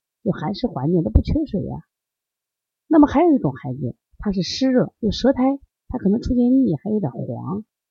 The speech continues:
有一点点热象，那他想喝水。但是很奇怪的是，这些孩子呢，想喝水喝不多，这一点在中医里叫什么呀？渴不欲饮。就是我想喝水，可是我喝不多，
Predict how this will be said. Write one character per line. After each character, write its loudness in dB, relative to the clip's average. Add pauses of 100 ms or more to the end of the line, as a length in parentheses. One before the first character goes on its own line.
(200)
有 8
一 6
点 6
点 4
热 6
象， -2 (280)
那 -2
他 -2
想 -6
喝 -2
水。 -6
但 4
是 -4 (100)
很 -4
奇 -2
怪 2
的 -2
是， -12 (340)
这 2
些 6
孩 0
子 2
呢， 2 (220)
想 2
喝 4
水 0
喝 -4
不 -6
多， 0 (260)
这 4
一 6
点 -2
在 -2
中 2
医 0
里 -4
叫 -4
什 -10
么 -4
呀？ -8 (100)
渴 0
不 4
欲 4
饮。 -4 (640)
就 2
是 6
我 4
想 -4
喝 -2
水， -2
可 -10
是 -2
我 -6
喝 -2
不 -2
多， -2